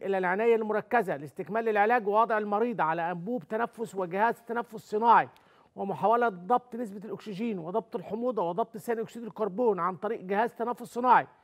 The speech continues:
وتم وضع المريض على أدوية داعمة لضغط الدم وأدوية محفزة للقلب لاستعادة ضغط الدم والدورة الدموية لزيادة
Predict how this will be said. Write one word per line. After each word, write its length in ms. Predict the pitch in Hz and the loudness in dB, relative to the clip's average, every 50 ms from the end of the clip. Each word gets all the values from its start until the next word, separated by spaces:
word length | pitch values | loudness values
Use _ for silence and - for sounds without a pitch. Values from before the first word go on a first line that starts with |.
| _ _ _ _ _ _ _ _ _ - | _ _ _ _ _ _ _ _ _ -12
وتم 260 | 170 - 220 214 233 | 0 2 2 4 4
وضع 220 | 240 254 233 220 | 4 4 6 4
المريض 380 | 226 226 220 226 254 262 226 - | 4 4 2 2 2 2 2 4
على 200 | 170 175 185 175 | 4 4 4 2
أدوية 260 | 190 175 214 233 233 | 2 2 4 4 4
داعمة 560 | 226 180 220 220 214 202 240 254 220 147 - - 131 | 4 6 8 10 10 10 10 8 6 0 -4 -8 -10
لضغط 300 | 151 165 214 - - - | -6 -6 -6 -6 -4 -4
الدم 340 | 208 180 170 247 247 226 190 | -4 0 2 2 2 2 -2
وأدوية 400 | 160 151 170 165 196 226 240 233 | -4 -6 -4 -2 2 2 2 2
محفزة 500 | 220 202 151 185 202 - 233 233 202 226 | 2 -2 -4 -6 -4 0 0 2 2 2
للقلب 540 | 220 214 202 - - 233 240 233 165 147 156 | 0 -2 -4 2 4 4 4 4 2 -2 -8
لاستعادة 580 | 156 170 170 - - 196 185 196 220 226 208 | -8 -8 -10 -6 0 2 4 6 6 4 2
ضغط 320 | 190 175 185 240 - - - | -2 -4 -2 -2 -2 -2 -2
الدم 380 | 208 175 180 254 269 269 247 | -2 2 2 2 2 2 0
والدورة 440 | 196 180 196 170 170 240 240 226 226 | -2 -2 -4 -2 2 2 2 4 2
الدموية 640 | 208 175 196 196 202 208 226 247 254 262 262 - - - - - _ - - - _ _ _ _ _ | 0 -2 -2 -2 0 2 2 2 4 4 4 4 2 -2 -10 -20 _ -20 -20 -20 _ _ _ _ _
لزيادة 540 | - 202 220 180 190 233 247 262 240 220 214 | -8 -6 -4 -2 4 6 6 6 6 2 -2